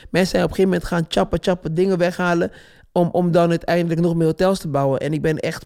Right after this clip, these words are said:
pro-ontwikkeling. Alleen dit, wij moeten ook, zeg maar, snappen wat goed is aan ons. Veel meer onze natuur, onze cultuur, zeg maar, conserveren. Maar met conserveren bedoelen we niet van conserveren en dan niks doen, niks aanraken. Nee, nee, nee.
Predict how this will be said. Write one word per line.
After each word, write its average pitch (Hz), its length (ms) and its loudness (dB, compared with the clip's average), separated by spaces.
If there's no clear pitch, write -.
pro-ontwikkeling. 151 880 -2
Alleen 165 380 0
dit, 185 340 2
wij 175 280 2
moeten 185 300 0
ook, 190 200 2
zeg 185 180 -4
maar, 170 120 -2
snappen 175 540 -2
wat 151 220 -2
goed - 320 0
is - 360 -6
aan 151 180 -2
ons. 139 300 -6
Veel 214 320 2
meer 190 140 0
onze 165 220 -2
natuur, 160 440 0
onze 156 240 -4
cultuur, 180 580 2
zeg 165 240 -2
maar, 151 340 0
conserveren. 160 600 2
Maar 147 160 0
met 156 140 -2
conserveren 170 580 2
bedoelen 165 340 0
we 165 60 0
niet 170 260 -2
van 180 180 -2
conserveren 170 600 0
en 165 120 2
dan 165 180 2
niks 175 200 -2
doen, 180 320 2
niks 170 200 -2
aanraken. 160 540 0
Nee, 196 120 0
nee, 254 80 2
nee. 190 300 0